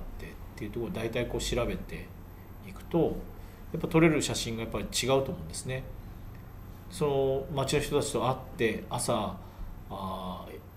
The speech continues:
ー、いろいろ話を聞いたことってやっぱりとっても良かったんじゃないですかね。面白いアングルですね。こう、ここから朝を始めましたっ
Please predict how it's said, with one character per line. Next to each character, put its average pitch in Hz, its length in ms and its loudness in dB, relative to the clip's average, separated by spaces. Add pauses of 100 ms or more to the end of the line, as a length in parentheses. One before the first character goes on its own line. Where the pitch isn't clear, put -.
(140)
ー、 - 40 -6
い - 20 -2
ろ 123 80 2
い - 40 4
ろ 123 40 2
話 - 300 2
を - 40 4
聞 - 160 -2
い - 20 -4
た 127 100 2
こ 123 100 -2
と 127 120 0
っ - 20 2
て - 180 -8
や 101 60 -6
っ - 40 -10
ぱ 107 100 -4
り 101 100 -2 (720)
と - 100 -8
っ - 20 -6
て - 100 0
も 123 100 4
良 127 80 4
か 123 120 2
っ - 80 -4
た 110 80 -2
ん 90 60 -4
じ 87 80 -4
ゃ - 20 -6
な 90 60 -6
い 90 40 -8
で 90 60 -10
す - 80 -8
か 90 100 -8
ね。 98 340 -4 (2500)
面 139 120 0
白 151 220 10
い 120 40 10
ア 92 60 6
ン 92 120 -2
グ - 60 -8
ル - 180 -10
で 87 40 -10
す - 160 -8
ね。 104 300 -4 (2000)
こ 95 280 -8 (540)
う、 - 0 -
こ - 160 -8
こ 131 80 -6
か 147 160 6
ら 139 300 8 (680)
朝 120 240 0
を 104 540 -2
始 117 260 -6
め 120 120 0
ま 117 160 -2
し - 140 -6
た - 100 -8
っ 104 40 -8